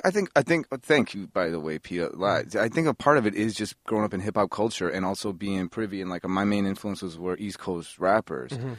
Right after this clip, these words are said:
Speaker 1: So they rap in their, t-, you know, like, I mean, K R S, "Where I come from, if you're soft, you're lost.
Speaker 2: Yeah.
Speaker 1: To stay on course, you
Speaker 2: Needs
Speaker 1: gotta
Speaker 2: to
Speaker 1: roll
Speaker 2: roll
Speaker 1: with
Speaker 2: with force.
Speaker 1: force."
Speaker 2: My man, my, my, my, uh, my man Rob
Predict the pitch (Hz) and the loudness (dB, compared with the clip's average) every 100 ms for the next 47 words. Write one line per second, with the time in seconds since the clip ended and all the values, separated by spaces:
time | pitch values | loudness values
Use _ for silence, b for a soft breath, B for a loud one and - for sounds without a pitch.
0 | - - 117 110 98 135 120 101 127 123 | -12 0 4 4 6 4 4 6 8 8
1 | - 107 110 107 101 87 104 98 - 123 | 4 0 2 2 0 -2 -2 -2 -2 0
2 | 113 113 120 113 120 123 120 - 113 120 | 2 4 4 4 4 6 4 2 4 4
3 | 120 120 107 110 - 123 143 - 160 131 | 4 0 -6 -8 -4 0 2 4 2 4
4 | 160 160 151 143 139 - 160 147 147 147 | 4 4 4 2 0 4 4 4 2 4
5 | 185 131 104 147 135 123 151 143 131 147 | 8 8 6 2 0 2 4 4 4 4
6 | 147 147 156 165 151 196 196 160 143 - | 2 4 2 4 6 8 10 10 8 6
7 | 123 113 95 87 - - 156 160 170 160 | 6 6 6 2 -6 -2 2 4 6 4
8 | 156 160 160 180 165 165 180 185 175 175 | 2 -2 -2 2 4 4 4 2 2 2
9 | 170 170 185 180 170 156 165 156 | 2 2 2 2 2 6 8 8